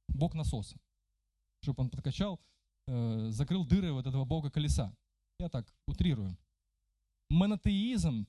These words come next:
породил культуру благодарения, несмотря ни на что, потому что источник всего является Бог.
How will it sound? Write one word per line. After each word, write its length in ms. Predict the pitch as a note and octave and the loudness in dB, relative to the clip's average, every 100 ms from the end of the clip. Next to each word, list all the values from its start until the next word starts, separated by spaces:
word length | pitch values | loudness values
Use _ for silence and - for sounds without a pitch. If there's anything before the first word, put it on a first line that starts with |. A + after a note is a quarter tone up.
| - | 0
породил 480 | E3+ F#3 E3 G#3+ | 0 0 -2 -2
культуру 600 | - F#3+ F3 - A#3 A3 G3 | 2 0 0 6 6 8 2
благодарения, 1120 | C#3 F3 F3 F3 E3+ F3 G3+ F#3+ D3+ A#2+ F#2+ | 2 0 0 -2 0 2 2 4 4 4 0
несмотря 640 | A2+ D#3+ G3 - F3+ F3+ E3 | 2 4 2 0 -2 -2 -2
ни 120 | D3+ | 0
на 140 | C#3 | 2
что, 540 | C3+ - - G3 C4 A#3 | 2 2 -2 -2 -2 0
потому 320 | E3+ D#3 D#3+ | 0 2 2
что 300 | D3+ - D3 - | 0 -2 -4 4
источник 640 | D#3+ - - B3+ C4 C4 | 4 6 4 2 0 0
всего 340 | - G#3 G3 | 2 0 0
является 480 | F#3 C#3+ C3+ C3 - | -2 -2 -4 -4 -6
Бог. 240 | C3 A#2+ | -6 -6